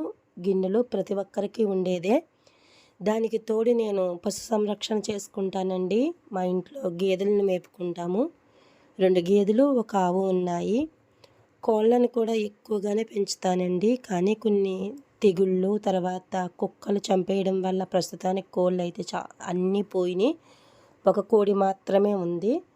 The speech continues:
దాన్ని చూసుకుంటాను. తర్వాత మేడపైన టెర్రస్ గార్డెన్ ఉంది కాబట్టి ఆ పని కూడా సరిపోతుందండి.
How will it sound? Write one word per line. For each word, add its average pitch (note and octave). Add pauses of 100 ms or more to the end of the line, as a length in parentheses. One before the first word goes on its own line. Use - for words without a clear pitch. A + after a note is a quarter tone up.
(400)
దాన్ని G3 (180)
చూసుకుంటాను. G3 (540)
తర్వాత G#3+
మేడపైన G#3
టెర్రస్ G3 (120)
గార్డెన్ F3+
ఉంది F3+
కాబట్టి F3 (1080)
ఆ G3
పని G#3+
కూడా A3+
సరిపోతుందండి. F#3+